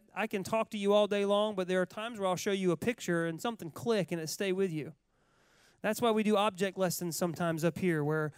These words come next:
I'll have a prop of some sort, and, and that's probably the most, that, wh-, how you remember most of the time something that I said. I have people come up to me sometimes years later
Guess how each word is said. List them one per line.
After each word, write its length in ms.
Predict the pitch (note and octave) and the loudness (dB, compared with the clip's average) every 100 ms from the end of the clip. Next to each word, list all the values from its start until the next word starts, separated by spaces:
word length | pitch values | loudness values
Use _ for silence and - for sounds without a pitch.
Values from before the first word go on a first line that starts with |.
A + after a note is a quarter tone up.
| - | -8
I'll 120 | F3+ F3+ | -4 -2
have 100 | F3 | -2
a 80 | |
prop 400 | D#3 - G3+ G3 | -4 -2 -2 -2
of 80 | E3 | -6
some 180 | - D#3+ | -6 -8
sort, 360 | - D#3+ D3 D3+ | -6 -6 -6 -8
and, 140 | C#3+ - _ | -12 -14 _
and 140 | D#3+ F#3+ | -4 -2
that's 160 | A#3+ | -2
probably 540 | - A3+ B3 A3 F3+ F3 | -2 -2 -2 0 0 0
the 80 | |
most, 260 | F3 G#3+ A3 | 2 0 0
that, 120 | G#3 | -4
wh-, 300 | F#3 G#3 E3+ | -4 -6 -6
how 120 | F3 | -6
you 180 | G#3+ G3+ | -2 0
remember 480 | F#3 F3+ F#3+ A#3 F3+ | 0 0 0 0 -2
most 300 | F#3 G#3 - | 2 0 0
of 100 | F#3 | -4
the 20 | |
time 380 | G#3 G#3 F3+ E3+ - - | -2 -2 -2 -4 -12 -6
something 320 | A3 G3+ F#3 | -2 -2 0
that 100 | F3+ | 2
I 100 | E3 | 2
said. 340 | - G3+ D#3 - - | 0 -2 -2 -8 -10
I 100 | - | -2
have 120 | G#3+ | 0
people 220 | A3 F#3+ F3+ | 0 -2 -2
come 160 | G3 | 0
up 100 | F#3+ F#3 | -2 -2
to 100 | F#3+ | 0
me 120 | F3+ | 0
sometimes 460 | A#3 B3 F#3+ E3 | -2 -2 -2 -2
years 400 | D3+ G3 A#3+ A3 | 0 0 2 0
later 400 | D#3+ D3 C3+ B2+ | 0 -4 -4 -10